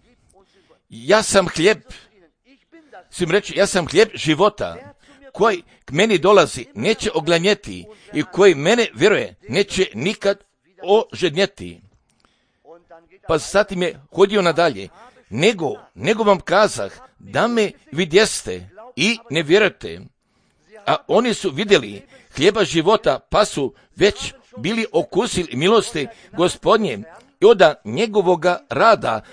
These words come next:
smeli su da vide njihovim sopstvenim očima, ali je među njima, ali je među njima bilo nekoliko, a koje nisu vjerovali,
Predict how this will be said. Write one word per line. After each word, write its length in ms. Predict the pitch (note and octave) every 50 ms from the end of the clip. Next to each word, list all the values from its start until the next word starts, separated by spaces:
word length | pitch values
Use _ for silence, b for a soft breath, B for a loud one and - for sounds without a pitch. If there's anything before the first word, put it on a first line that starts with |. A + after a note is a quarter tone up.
| B B
smeli 420 | B - - B2 D#3 G#3+ A#3 G#3
su 260 | - - - F#3+ F#3 -
da 320 | A#2+ A2+ F#3+ G#3+ A3 - - -
vide 520 | G#2+ G2+ F#2+ D#3+ A3+ A#3 E3 E3+ C#3 B2 - b b b b b b b b b b
njihovim 500 | F#2+ A2 C#3 G#3+ A3+ F#3+ G3+ F#3 F3 D3+
sopstvenim 520 | - - G3 A3+ - - F#3 E3+ E3+ E3+ -
očima, 580 | - D#3+ D#3+ - - F#3 A3+ A#3+ F#3+ C#3 A2 F#2 - b b b b b - - -
ali 400 | - C#3+ G#3 B3+ B3+ B3 A3+ - - -
je 200 | D3+ D#3 G3+ F#3 - D#3+ -
među 440 | B2 C#3 F#3+ A3+ - - G#3+ G#3 E3+ C#3+
njima, 460 | D3+ A3+ A#3 F#3+ C#3 G2+ F2 F#2 G#2 b b b b b b _ _ _ _ _ - - - - -
ali 180 | - D#3 G#3 A#3+
je 120 | A#3 A3 -
među 360 | C#3 F3 A3+ B3 G3+ B3 A#3+
njima 400 | G3 E3+ G#3 A#3 G#3+ F3+ C#3 A2+ - b b b
bilo 380 | G2 A2+ F3+ B3 B3 G#3+ F3 - -
nekoliko, 640 | B2+ C3 F3 A3+ G#3+ - F#3+ F3+ F3 D#3 - F#3
a 140 | F3 D#3+ C#3
koje 340 | - - E3 A3+ A3+ D3+ - b b b
nisu 380 | b A#2+ E3 G#3+ G3 - - F#3
vjerovali, 680 | D#3+ F#3+ F#3+ E3+ D3 C3 D3+ G3 B3 G#3+ D#3+ B2+ G#2+